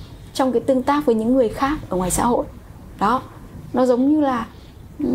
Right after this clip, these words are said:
bạn có một mục tiêu rồi thì bạn sẽ thấy việc bạn tạt ngang tạt ngửa, rẽ ngang rẽ dọc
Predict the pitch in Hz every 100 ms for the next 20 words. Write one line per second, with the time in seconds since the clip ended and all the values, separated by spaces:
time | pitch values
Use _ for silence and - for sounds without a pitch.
0 | 262 262 262 262 262 233 - 285 277 247
1 | 226 226 - 262 247 226 285 302 262 247
2 | 247 - 208 - - - - - - -
3 | 240 233 247 262 254 226 208 196 - -
4 | 262 254 247 240 247 -